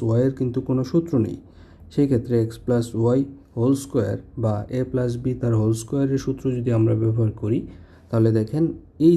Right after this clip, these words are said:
জিনিসগুলো কিন্তু আমরা পাবো। কিভাবে পাবো? এভাবে, এক্স মাইনাস ওয়াই হোল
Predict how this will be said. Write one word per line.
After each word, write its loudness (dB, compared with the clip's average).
জিনিসগুলো 0
কিন্তু -2
আমরা 0
পাবো। -2
কিভাবে 0
পাবো? -2
এভাবে, -4
এক্স -4
মাইনাস 2
ওয়াই 2
হোল 4